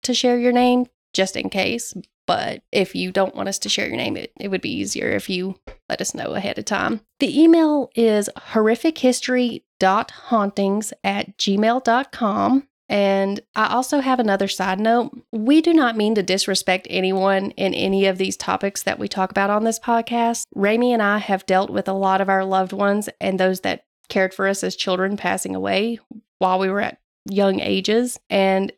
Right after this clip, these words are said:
it's gone on throughout our lives. After a while, we learned that our lives will still go on after we have lost these people that we love and care for, and we have learned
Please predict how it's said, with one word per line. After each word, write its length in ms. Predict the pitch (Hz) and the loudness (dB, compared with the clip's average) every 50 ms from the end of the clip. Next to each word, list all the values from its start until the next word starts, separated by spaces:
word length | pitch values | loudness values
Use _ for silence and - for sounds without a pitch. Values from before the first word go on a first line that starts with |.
| _ _ | _ _
it's 220 | - - 185 - - | -4 -4 -4 -2 -2
gone 240 | - 185 185 185 | -2 0 0 2
on 320 | 190 185 196 196 196 196 - - _ _ | 2 2 0 0 -2 -4 -6 -12 _ _
throughout 300 | - 196 190 190 190 190 | -4 0 2 2 2 2
our 140 | 196 202 196 | 0 0 -2
lives. 640 | 196 196 196 208 226 254 277 294 - - - - - _ - | -2 -4 -4 -2 -2 0 0 0 -2 -6 -10 -14 -16 _ -2
After 300 | 214 214 202 - 214 208 | 0 0 0 2 2 2
a 60 | 208 196 | 2 2
while, 280 | 196 196 196 190 202 | 4 2 2 2 2
we 140 | 208 214 202 | 0 0 0
learned 300 | 190 190 190 190 196 202 196 - | 2 2 2 2 2 0 0 0
that 160 | 196 185 190 | 0 2 4
our 160 | 185 185 180 | 2 2 2
lives 400 | 180 180 185 185 190 196 - - | 2 2 2 0 -2 -4 -6 -6
will 120 | 196 190 190 | -4 -4 -4
still 260 | - - 254 277 311 | -2 2 2 4 4
go 160 | 320 311 294 | 4 4 4
on 320 | 254 233 233 226 233 240 - | 4 4 4 2 2 0 -2
after 300 | - 202 208 214 - - | -2 -4 -4 -4 -4 -2
we 240 | 247 247 233 233 233 | 0 0 0 0 0
have 160 | 226 214 202 | 0 -2 0
lost 380 | 196 190 190 196 196 - - - _ _ _ _ - | 0 0 0 0 0 -4 -10 -16 _ _ _ _ -10
these 240 | 214 202 196 190 190 | -6 -6 -4 -6 -6
people 560 | - - 196 185 185 - 185 196 214 214 - _ _ _ _ _ _ _ _ _ | -4 -4 -4 -4 0 0 2 2 0 -2 -4 _ _ _ _ _ _ _ _ _
that 160 | - 196 190 - | -2 -2 0 0
we 100 | 202 196 | -2 0
love 300 | 190 185 185 185 208 - | 2 2 2 2 0 -2
and 180 | - 254 269 | -4 -6 -4
care 200 | - 220 202 202 | -4 -4 -4 -4
for, 420 | 202 - 190 196 208 226 254 - - - | -4 -4 -2 0 2 2 0 -2 -4 -4
and 480 | - 214 220 233 240 247 247 233 220 220 | -2 0 0 0 0 0 -2 -4 -4 -2
we 160 | 247 254 247 | -2 -2 0
have 200 | 233 240 240 226 | 0 -2 -2 0
learned 440 | 233 233 226 233 226 233 226 - | 2 4 4 4 4 2 -2 -4